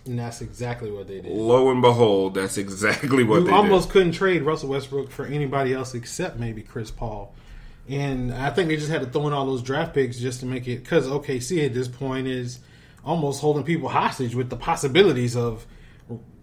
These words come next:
Speaker 1: P G and then now Russ. You know what I'm saying? Like, if you want these guys, you're gonna have to give us your entire future. And
Speaker 2: Yeah.
Speaker 1: Houston was willing to do it.
Speaker 2: And you, what, you, you, you can't blame O K C.
Speaker 1: Mm-mm.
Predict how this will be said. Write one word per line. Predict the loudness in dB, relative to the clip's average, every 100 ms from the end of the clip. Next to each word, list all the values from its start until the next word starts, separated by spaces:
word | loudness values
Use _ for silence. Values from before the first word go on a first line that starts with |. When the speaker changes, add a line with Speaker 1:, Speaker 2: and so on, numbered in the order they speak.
| -20 -18 -6
Speaker 1:
P | -4
G | -2 -2 0 0
and | 0
then | 0 -2 0
now | 0 0 0
Russ. | 0 0 -2
You | -4
know | -4
what |
I'm | -4
saying? | -4 -4 -2
Like, | -4 -6 -12 -20 -20 -20 -20 -20 -20 -18
if | -8 -4 0
you | 4
want | 4 6
these | 4
guys, | 6 8 6
you're | 4
gonna | 2
have |
to | 4
give | 4
us | 4 4
your | 2
entire | 2 0 0
future. | -2 -6 -6 -4
And | 4
Speaker 2:
Yeah. | 8 8 6
Speaker 1:
Houston | 0 -2 -2 -4
was | -2
willing | -4 -4
to |
do | -2 -2
it. | -2 -8 -4 2
Speaker 2:
And | 4
you, | 2
what, | -4 -6 -4 2 2 0
you, | 2 4 4
you, | 4 4 2 0
you | -2
can't | 4 4 6
blame | 8 8 6
O | 4
K | 4 -2
C. | -2 -8 -10 -12 -10
Speaker 1:
Mm-mm. | -8 -8